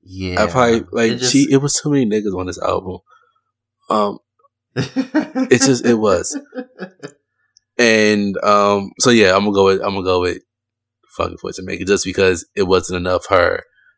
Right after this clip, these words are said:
Speaker 2: And when she did came in, she screamed and did what she had to do, but it, I just would have liked there, for there to have been more of her there, present. Um,
Speaker 1: Yeah. I, I honestly think that if she stuck to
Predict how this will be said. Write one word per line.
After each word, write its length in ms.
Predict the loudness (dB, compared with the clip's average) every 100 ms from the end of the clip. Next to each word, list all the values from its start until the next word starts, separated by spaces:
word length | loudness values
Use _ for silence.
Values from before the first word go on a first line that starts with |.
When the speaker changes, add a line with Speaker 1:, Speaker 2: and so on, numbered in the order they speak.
| -8
Speaker 2:
And 160 | -2 0
when 100 | 2
she 140 | 4
did 180 | 6 6
came 220 | 4 2
in, 80 | 2
she 160 | 4 4
screamed 560 | 4 2 2 0 -6 -6
and 140 | -2
did 80 | 0
what 120 | 0
she 80 | -2
had 120 | -6
to 80 | -2
do, 160 | -2
but 240 | 0 0 0
it, 200 | -4 -2
I 120 | 0
just 180 | 0 0
would 140 | 2
have 100 | 2
liked 260 | 2 0 2
there, 440 | 2 2 0 -6 _ _ _
for 120 | 0
there 280 | 2 2 0 -2
to 100 | 0
have 140 | 0 0
been 100 | -2
more 220 | 0 0
of 60 |
her 260 | 0 -2 -2 -8 _ _ _ _ -2
there, 340 | 0 0 -2 -10 _ _
present. 380 | -4 -4 -4 -12 _ _ _ _
Um, 380 | -2 0 0 -6 -16 _ _ _ _ -16
Speaker 1:
Yeah. 760 | -8 -6 -6 -8 -10 -8 -10 -6
I, 220 | -4 -2 -2
I 240 | -2 -2
honestly 260 | -2 -4 -6
think 320 | -6 -8 -6
that 220 | -6 -4
if 100 | -6
she 260 | -6 -4 -4
stuck 520 | -4 -4 -6 -6 -12 -10
to 680 | -4 -2 0 -2 -2 -4